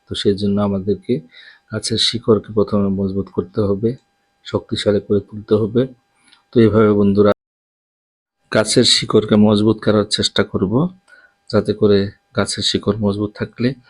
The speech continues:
আমাদের গাছটি সুস্থ সবল থাকবে। তো বন্ধুরা,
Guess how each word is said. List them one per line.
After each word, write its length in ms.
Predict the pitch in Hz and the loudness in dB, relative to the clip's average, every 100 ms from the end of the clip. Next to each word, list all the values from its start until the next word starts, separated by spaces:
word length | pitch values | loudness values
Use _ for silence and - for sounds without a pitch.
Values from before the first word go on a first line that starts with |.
| _ _ - | _ _ -8
আমাদের 300 | 101 101 101 101 | -4 0 0 0
গাছটি 420 | 98 98 - 98 95 | -4 -4 -6 -4 -4
সুস্থ 320 | - 101 - | -6 -6 -6
সবল 300 | 98 98 101 98 | -6 -4 -6 -6
থাকবে। 380 | 101 101 101 117 - _ _ _ _ _ - | -8 -6 -6 -8 -10 _ _ _ _ _ -10
তো 20 | 101 | -2
বন্ধুরা, 400 | 104 107 104 | 0 0 0